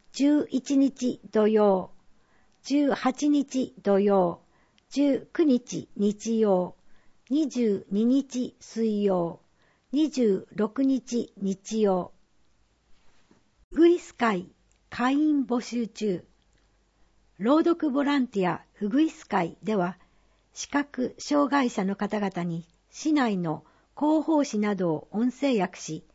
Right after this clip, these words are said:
シーディー、カセットテープに収録して無料の郵送袋で提供しています。音声訳シーディーは専用の機械で頭出し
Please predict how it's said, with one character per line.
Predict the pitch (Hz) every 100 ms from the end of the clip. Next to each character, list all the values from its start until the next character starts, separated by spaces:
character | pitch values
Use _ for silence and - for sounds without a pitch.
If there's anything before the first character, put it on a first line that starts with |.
| _ _ _ _
シ | - - 269 254
ー |
デ | 262
ィ | 214
ー、 | - _ _ _ -
カ | -
セ | -
ッ | 294
ト | - 294
テ | 294 269
ー |
プ | -
に | 190 185
収 | - 226
録 | 214 214 214
し | -
て | 202 190 - _ _ _
無 | 196
料 | 214 277 277
の | 240 220 - - _ _
郵 | 214 269
送 | 285 302 294
袋 | 240 262 190 175
で | 170
提 | - 233 247
供 | 226 226
し | -
て | 214
い | 208
ま | 190 202
す。 | - _ _ _ _ _ _ _ _ _ _ -
音 | 247 302
声 | 285 311 302 294
訳 | 294 285
シ | - 285
ー |
デ | 233
ィ | 262
ー | 196
は | 165 185 _ _
専 | _ - 294 294
用 | 294 277
の | 262 277
機 | -
械 | - 254 208
で | 170 135 - _ _
頭 | 180 - 262 277
出 | 254
し | 254 233 233